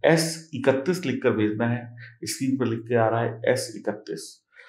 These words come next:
तो ये तीनों चीजें आपको बहुत जल्दी आपके घर भेज दी जाएंगी। तीन हजार पाँच सौ तीस रुपए इसकी कीमत है तीनों चीजों की। अगर कोई दो चीजें लेना चाहता है, जैसे कि महामृत्युंजय कवच और रुद्राभिषेक किट, और या फिर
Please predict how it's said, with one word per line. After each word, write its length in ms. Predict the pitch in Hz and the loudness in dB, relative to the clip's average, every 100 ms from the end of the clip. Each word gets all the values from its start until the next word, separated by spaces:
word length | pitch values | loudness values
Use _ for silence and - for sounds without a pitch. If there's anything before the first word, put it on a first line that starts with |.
| - _ | -20 _
तो 80 | 120 | 2
ये 100 | 135 | 2
तीनों 280 | 135 151 170 | 2 4 2
चीजें 280 | 170 143 143 | 2 0 2
आपको 560 | 120 - 131 135 - - | 0 0 -2 -2 -8 -12
बहुत 520 | 104 104 113 117 - - - - 107 - | -8 -2 0 -2 -8 -18 -18 -6 -4 0
जल्दी 280 | 113 113 117 | 2 4 6
आपके 220 | 113 117 | 4 4
घर 140 | 113 110 | 2 4
भेज 200 | 113 113 | 4 2
दी 140 | 120 | 4
जाएंगी। 560 | 120 117 120 120 - - - - _ | 4 4 4 -2 -8 -12 -18 -20 _
तीन 180 | 135 143 | 2 6
हजार 300 | 131 123 120 | 8 6 6
पाँच 260 | 117 113 117 | 6 4 4
सौ 100 | 120 | 0
तीस 280 | 123 123 - | -2 -6 -6
रुपए 180 | - 110 | 0 0
इसकी 260 | 107 - | 0 -6
कीमत 360 | - 120 120 120 | 0 4 4 4
है 60 | - | -6
तीनों 260 | - 123 110 | 0 4 4
चीजों 280 | 107 98 - | 4 -2 -4
की। 340 | - - - _ - - _ - | -6 -12 -14 _ -20 -20 _ 4
अगर 280 | 143 196 196 | 8 8 8
कोई 180 | 190 196 | 8 8
दो 300 | 120 156 202 | 8 10 10
चीजें 300 | 196 180 170 | 8 6 8
लेना 280 | 139 143 | 8 6
चाहता 340 | 139 123 117 131 | 4 4 4 2
है, 180 | 127 113 | 2 4
जैसे 240 | 107 120 | 2 2
कि 140 | 120 | 0
महामृत्युंजय 680 | 110 110 113 117 120 117 123 | 2 4 2 2 2 4 4
कवच 340 | 120 113 117 - - - _ | 4 6 4 0 -10 -20 _
और 120 | 107 110 | 2 2
रुद्राभिषेक 760 | 107 117 117 117 117 117 117 - | 2 4 6 4 4 2 2 2
किट, 460 | 107 - - - - _ - - - | 2 2 -6 -14 -20 _ -20 -20 2
और 440 | 107 113 107 - - | 6 6 4 -2 -6
या 260 | 113 120 | 4 6
फिर 300 | 123 139 135 | 6 2 0